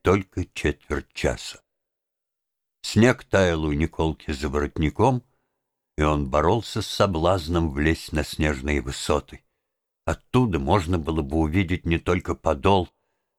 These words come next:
но и часть верхнего города, семинарию, сотни рядов огней в высоких домах, холмы, и на них домишки, где лампадками мерцают окна. Но, честного слова, не должен нарушать ни один человек,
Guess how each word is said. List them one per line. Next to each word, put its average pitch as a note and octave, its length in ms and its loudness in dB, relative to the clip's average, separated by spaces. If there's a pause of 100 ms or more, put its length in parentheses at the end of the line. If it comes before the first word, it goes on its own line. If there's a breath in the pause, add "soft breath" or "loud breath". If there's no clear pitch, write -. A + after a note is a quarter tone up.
(120)
но E2+ 140 4
и D2+ 140 2
часть - 480 0
верхнего D#2+ 520 0
города, D2+ 500 0
семинарию, D#2+ 840 2
сотни G2 460 0
рядов F2 420 0
огней F2 400 4
в D2 60 -8
высоких D#2+ 540 -2
домах, F2+ 540 2 (380)
холмы, G#2+ 560 4
и D2+ 40 -2
на C#2+ 140 -2
них E2+ 240 2
домишки, G2 600 2
где D2 240 0
лампадками F2 720 2
мерцают E2 640 2
окна. G2+ 420 0 (960)
Но, D2 120 -4
честного F#2+ 560 0
слова, G#2 500 2 (600)
не C#2+ 180 -4
должен A2+ 480 2
нарушать G#2+ 500 0
ни G#2+ 60 0
один F#2+ 360 4
человек, E2+ 640 0